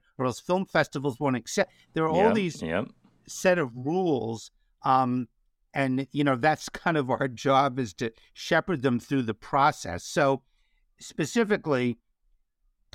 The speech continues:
Speaker 1: distribution, which is always the, still the question. The brands are like,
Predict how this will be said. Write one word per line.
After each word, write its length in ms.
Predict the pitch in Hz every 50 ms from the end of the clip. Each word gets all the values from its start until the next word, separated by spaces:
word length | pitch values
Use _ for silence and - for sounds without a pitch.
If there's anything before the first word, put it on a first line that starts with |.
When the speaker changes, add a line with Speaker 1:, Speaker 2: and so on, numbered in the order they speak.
| - 147 139
Speaker 1:
distribution, 840 | 139 147 135 - - 175 135 135 143 156 151 120 - - 139 127
which 220 | 131 123 - -
is 120 | 147 120 110
always 380 | 147 147 147 143 139 131 - -
the, 220 | - 123 117 113 _ _ _ _ _ _ _ _
still 300 | - - - 262 240 220
the 100 | 151 143
question. 480 | - - - 151 123 - - - 117 107
The 80 | 110
brands 420 | 98 95 120 123 131 127 123 117 131
are 60 | 131
like, 260 | 123 120 117 117 110